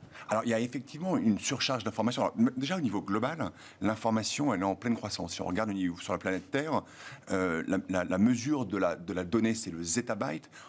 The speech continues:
Entre deux mille dix et deux mille vingt, on est passé de deux à soixante-quatre. Et entre deux mille vingt et deux mille vingt-cinq, on va passer à cent quatre-vingt-un de ces fameux zettabytes. Ça veut dire que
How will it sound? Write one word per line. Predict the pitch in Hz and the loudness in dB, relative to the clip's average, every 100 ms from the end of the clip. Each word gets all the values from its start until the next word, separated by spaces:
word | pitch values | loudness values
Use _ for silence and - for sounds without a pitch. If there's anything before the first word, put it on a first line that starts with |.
| - | -6
Entre | 92 - | -6 -2
deux | 98 127 | 2 4
mille | 123 | 4
dix | 104 131 120 | 2 -2 2
et | |
deux | 110 | 4
mille | 110 | 4
vingt, | 104 | 4
on | 110 | 0
est | 98 | -2
passé | 98 92 92 | -4 -6 -4
de | |
deux | 90 107 | -2 0
à | |
soixante-quatre. | 98 95 92 90 139 - - - - | 0 -2 -2 0 -2 -4 -12 -12 -4
Et | |
entre | 98 - | -2 2
deux | 107 | 4
mille | 117 | 4
vingt | 107 117 | 2 0
et | |
deux | 98 | 0
mille | 92 | -2
vingt-cinq, | 95 95 - | -2 -4 -6
on | 90 | -4
va | |
passer | 92 - 131 127 - | -2 -2 -2 -4 -14
à | - 98 | -8 -2
cent | - 127 | 0 0
quatre-vingt-un | 120 - 110 - 117 | -4 0 -2 0 -2
de | |
ces | - | -2
fameux | - 95 95 | -2 0 2
zettabytes. | 90 92 85 85 | 0 0 -2 -2
Ça | - | -2
veut | 90 | -2
dire | 104 | -4
que | 131 | -4